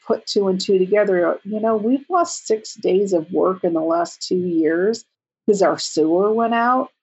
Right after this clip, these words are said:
Well, what do you know? They sh-, they fixed the sewer and it's no longer a continuity issue. Or that's just one small example of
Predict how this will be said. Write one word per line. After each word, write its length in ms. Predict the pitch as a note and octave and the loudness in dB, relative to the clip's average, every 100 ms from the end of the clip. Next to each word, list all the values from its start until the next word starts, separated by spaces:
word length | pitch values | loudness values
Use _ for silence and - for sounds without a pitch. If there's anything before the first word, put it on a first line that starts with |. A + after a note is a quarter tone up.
| _ | _
Well, 300 | A3+ A#3+ A#3 | 2 2 2
what 120 | A#3 | 0
do 80 | A3 | 2
you 80 | A3 | 2
know? 220 | G3 E3 | 2 2
They 120 | - | 0
sh-, 220 | - - - | -4 -6 -4
they 180 | E3 E3+ | 0 0
fixed 440 | - - G#3+ - - | 0 0 -2 -4 -8
the 60 | |
sewer 600 | G3 - E3+ E3+ F3 G3 - | -2 2 2 4 2 0 -2
and 140 | F#3 | -2
it's 200 | F3 - | -4 -4
no 100 | F#3 | -2
longer 300 | F#3 F#3 G3 | 0 0 0
a 80 | F#3+ | 0
continuity 560 | G3 - G#3+ B3+ B3+ - | 0 0 0 0 0 -4
issue. 520 | - - - - - _ - | -6 -6 -4 -6 -8 _ -2
Or 220 | F#3+ F#3 | 2 2
that's 260 | G3 A#3 A#3 | 4 2 2
just 220 | C4 - | -4 -2
one 320 | F#3 G3+ G#3 | 0 0 0
small 360 | G3 G3 F3+ E3+ | -4 -2 -2 -2
example 680 | F3 F3+ E3+ F3 E3 D3+ | -4 -4 -4 -4 -4 -2
of 320 | - - - | -2 -4 -8